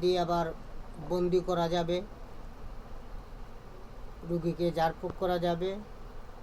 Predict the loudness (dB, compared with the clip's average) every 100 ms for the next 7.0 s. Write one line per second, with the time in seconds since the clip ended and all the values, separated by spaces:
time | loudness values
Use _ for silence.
0 | -10 -10 -10 -10 -10 -10 -10 -10 -10 -6
1 | 2 4 4 2 2 2 2 2 4 4
2 | 2 -10 -10 -10 -10 -10 -6 -2 2 4
3 | 4 2 4 2 0 -6 -10 -12 -10 -12
4 | -12 -12 -12 -12 -10 -8 -8 -8 -8 -2
5 | -2 0 2 2 2 2 0 2 0 -2
6 | -6 -10 -10 -10 -10 -10 -2 2 2 2